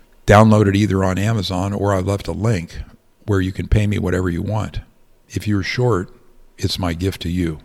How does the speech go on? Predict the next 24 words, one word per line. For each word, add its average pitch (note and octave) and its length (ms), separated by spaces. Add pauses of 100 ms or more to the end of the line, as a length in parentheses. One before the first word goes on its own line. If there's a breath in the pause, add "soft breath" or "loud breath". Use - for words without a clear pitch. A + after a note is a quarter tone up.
(880 loud breath)
You A#2 140
have G2+ 100
permission A2+ 400
to F#2 80
send A#2+ 240
it A2 80
to A2 100
your G#2+ 80
friends F#2+ 460
if F#2 120
you F#2 100
promise G#2+ 480
to F#2+ 120
also G2+ 380
try G2+ 260
to F#2 80
sign G2+ 300
them F#2+ 120
up F2+ 140
for - 180
Surviving F2 520
Healthcare F#2 520 (120)
podcast. F2 640 (2500 soft breath)
<clears throat> - 160